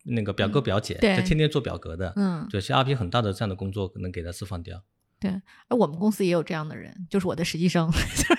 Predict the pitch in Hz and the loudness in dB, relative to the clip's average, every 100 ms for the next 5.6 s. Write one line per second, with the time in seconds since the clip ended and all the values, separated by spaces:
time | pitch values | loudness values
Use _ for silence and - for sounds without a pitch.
0 | - - 349 - - 571 453 294 - - | 6 4 4 4 4 4 6 4 6 6
1 | 320 339 - - - 269 214 294 302 302 | 6 4 0 -10 4 6 6 6 4 2
2 | 320 247 240 - 311 294 - 233 226 311 | 2 4 4 4 6 6 6 2 2 0
3 | 262 - 294 - 320 262 330 202 330 277 | 0 2 2 2 0 2 0 4 2 6
4 | 254 214 523 508 - 285 294 294 269 285 | 6 6 4 4 4 6 6 4 4 4
5 | 285 - 294 262 285 | 6 4 4 4 4